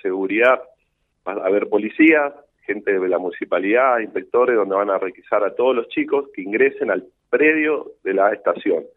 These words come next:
Una vez ingresado al predio van a tener que dirigirse al anfiteatro, donde también va a estar todo cerrado con vallas, por eso está,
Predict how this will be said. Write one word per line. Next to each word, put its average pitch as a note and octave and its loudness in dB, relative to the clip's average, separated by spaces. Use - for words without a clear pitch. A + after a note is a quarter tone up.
Una D#3+ 2
vez D#3+ 0
ingresado C#3 -4
al C3+ -6
predio D3+ 2
van C3 4
a B2+ 0
tener A#2+ -4
que A#2+ -4
dirigirse A2+ -4
al G#2 0
anfiteatro, C3+ 0
donde A2 2
también C3+ 0
va A#2+ 4
a - -8
estar A2 -2
todo B2+ 2
cerrado A2+ 2
con G2+ -4
vallas, B2 0
por - -8
eso G2+ -6
está, G2 2